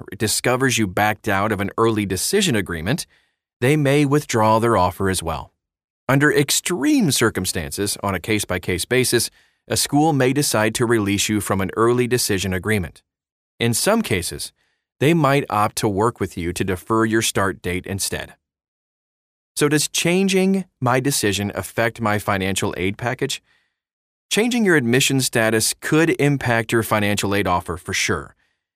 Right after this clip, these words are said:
If you defer, your financial aid package might not defer with you.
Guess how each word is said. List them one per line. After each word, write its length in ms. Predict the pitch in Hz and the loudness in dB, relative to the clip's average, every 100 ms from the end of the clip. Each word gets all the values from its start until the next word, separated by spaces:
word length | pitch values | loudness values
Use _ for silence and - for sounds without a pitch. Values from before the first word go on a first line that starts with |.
| _ - | _ 0
If 200 | 135 156 | 0 2
you 120 | 208 | 0
defer, 640 | 240 - 269 196 127 165 | -2 -4 0 2 2 0
your 200 | 127 110 | 0 0
financial 560 | 110 107 101 104 110 104 | 2 0 0 0 -2 -2
aid 240 | 95 95 | -2 -4
package 520 | - 90 - 120 - 110 | -4 -4 -2 -4 -4 -2
might 280 | 107 117 | 0 0
not 200 | 123 123 | 0 -2
defer 380 | 120 107 127 127 | -2 -2 2 2
with 220 | 123 208 | 4 2
you. 240 | 127 78 | 0 -6